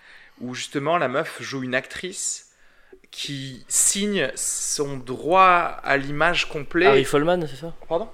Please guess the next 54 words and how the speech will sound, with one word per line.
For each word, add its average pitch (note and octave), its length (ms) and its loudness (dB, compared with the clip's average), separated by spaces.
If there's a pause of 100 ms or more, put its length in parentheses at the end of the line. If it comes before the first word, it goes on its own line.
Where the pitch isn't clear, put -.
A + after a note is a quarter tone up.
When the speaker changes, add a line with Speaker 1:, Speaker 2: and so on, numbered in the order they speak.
Speaker 2:
Harry A2+ 180 -4
Folman, E3 300 -2
Speaker 1:
Ouais. C#3+ 100 6
Speaker 2:
le C#3 60 6
mec B2+ 60 -4
de B2 80 0
Valse A#2+ 220 -2
avec A2+ 100 -8
Bachir. B2 260 -12 (140)
Speaker 1:
Et, C3+ 320 6
euh, C3 140 8
exactement. D3+ 400 -2 (120)
Et, C3+ 260 2
euh, B2 580 6 (240)
et B2+ 80 -4
en C3+ 80 -2
gros, D3+ 200 4
elle E3+ 120 8
signe - 260 -4
son C#3+ 440 -4
droit C#3+ 260 6
à - 20 10
l'image F3+ 280 2
et D#3 40 -4
du-, C3 160 -12
que C#3 140 -10
du C3 180 -16
coup, G3+ 420 -10 (200)
une C3 240 -10
boîte E3 340 2
de C3+ 80 -4
prod F#3 460 0 (140)
peut G3 200 -2
utiliser E3 440 -8
son C#3 260 -6
image D3 400 -2 (500)
ad, C3 160 0 (320)
ad B2 160 -2
vitam E3+ 320 4
aeternam E3 540 4 (100)
pour, C#3+ 380 0
euh, B2 80 8
pour F#3+ 200 -8
des G#3 100 -2
films, A3 260 -4
mais D#3 100 -2
genre D#3+ 180 4
des C#3+ 100 -2
nouveaux F3 240 -6
films. F3 260 -6
C'est-à-dire A#2 320 -2
qu'en C3 160 -4
gros, E3 300 4
euh, B2 180 8